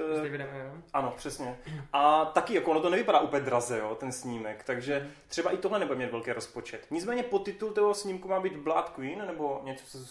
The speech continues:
Speaker 1: s královnou. Myslím, že oni to už přepsali dokonce, že už nakonec ten podtitul vymazali, ale má to čerpat z osmé knížky Hellboyovské,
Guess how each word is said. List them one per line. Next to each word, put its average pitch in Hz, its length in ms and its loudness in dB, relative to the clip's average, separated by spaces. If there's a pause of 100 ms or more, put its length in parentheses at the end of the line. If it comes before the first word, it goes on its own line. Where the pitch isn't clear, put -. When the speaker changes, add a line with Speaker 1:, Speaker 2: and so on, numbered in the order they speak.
(200)
Speaker 1:
s - 100 -20
královnou. 143 500 0
Myslím, 151 240 -2
že 226 60 2
oni 226 100 0
to 262 60 -2
už 269 100 -2
přepsali - 480 -4
dokonce, 147 380 -2
že 151 80 -2
už 156 100 -2
nakonec 156 340 -2
ten 160 120 -6
podtitul 156 380 -4
vymazali, 127 520 -2 (240)
ale 143 120 6
má 175 240 4
to 190 140 -2
čerpat 160 460 0
z - 60 -8
osmé 165 300 -4
knížky 139 380 -4
Hellboyovské, 127 600 -4